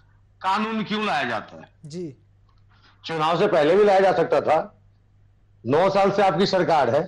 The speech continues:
Speaker 1: पच्चीस साल से गुजरात में बैठे हैं, तो पहले भी लाया जा सकता था। आज ही क्यों, चुनाव के टाइम पे क्यों?
Speaker 2: जी।
Speaker 1: फ्री की रेवड़ी बांटने के लिए। मतलब, आप तो कहते हो कि फ्री की रेवड़ी मत बांटो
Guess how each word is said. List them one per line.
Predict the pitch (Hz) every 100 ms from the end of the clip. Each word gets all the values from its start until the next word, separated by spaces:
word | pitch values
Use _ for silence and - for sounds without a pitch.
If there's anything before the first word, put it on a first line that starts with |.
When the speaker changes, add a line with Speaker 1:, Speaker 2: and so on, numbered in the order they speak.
| - _ _ _ _
Speaker 1:
पच्चीस | 165 165 202 -
साल | 196 190
से | 196
गुजरात | 185 160 170 170
में | 180
बैठे | 160 147 139
हैं, | 131 175 - - _ _ _ _ _ _ _ _ -
तो | 233 - _ _
पहले | 135 123 170
भी | 220
लाया | 226
जा | 220 220
सकता | 220 220 220
था। | 208 196 - _ _ _ _ _ 135
आज | 160 202 247
ही | 254
क्यों, | 240
चुनाव | 240 254 262
के | 254
टाइम | 247 240
पे | 208
क्यों? | 147 107 - -
Speaker 2:
जी। | 160 160 135 _ _
Speaker 1:
फ्री | 160 175 202
की | 208
रेवड़ी | 214 214 220
बांटने | 208 160 214
के | 196
लिए। | 208 208 208 - _ _ _ _ _ _ _ -
मतलब, | 165 180
आप | 147 180 -
तो | 214
कहते | 196 202 202
हो | 214
कि | 214
फ्री | 156 208 202
की |
रेवड़ी | 214 214 214
मत | 208 208
बांटो | 180 196 196